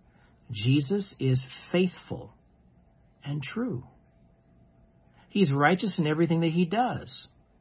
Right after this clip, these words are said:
Our faith in him is what makes us righteous and precious in his sight. In spite of who we are, he is the great I Am.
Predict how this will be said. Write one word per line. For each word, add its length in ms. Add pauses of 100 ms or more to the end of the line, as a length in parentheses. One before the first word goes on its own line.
(840)
Our 220 (120)
faith 280
in 120
him 200
is 100
what 180
makes 400
us 220
righteous 580 (840)
and 200
precious 600
in 140
his 320
sight. 360 (1400)
In 140
spite 400
of 80
who 220
we 240
are, 380 (960)
he 200
is 140
the 80
great 260
I 200
Am. 480